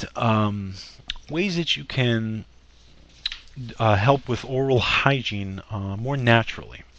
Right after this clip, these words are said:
because people, you know, obviously you wanna keep your gums and your teeth in good condition, because that also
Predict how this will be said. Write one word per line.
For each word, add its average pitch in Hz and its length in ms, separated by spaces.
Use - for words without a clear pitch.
because 113 540
people, 185 560
you 135 120
know, 107 120
obviously 135 480
you 120 120
wanna 123 240
keep - 280
your 95 100
gums 98 380
and 101 80
your 98 100
teeth - 300
in 101 80
good 101 160
condition, 98 420
because 98 280
that 104 180
also 101 640